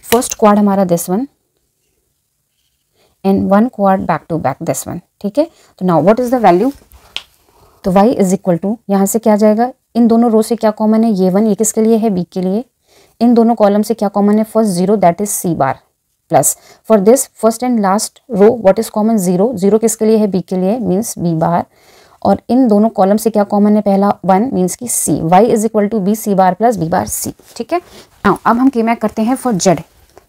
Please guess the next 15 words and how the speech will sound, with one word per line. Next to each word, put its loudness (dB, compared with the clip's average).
don't 0
care 2
हमारे -2
same -2
होंगे। -2
मीन 4
टर्म्स -4
वन, 0
टू, -6
वन, -2
टू, -4
फ़ाइव, 2
सिक्स, -6
फ़ाइव, -2
सिक्स, -6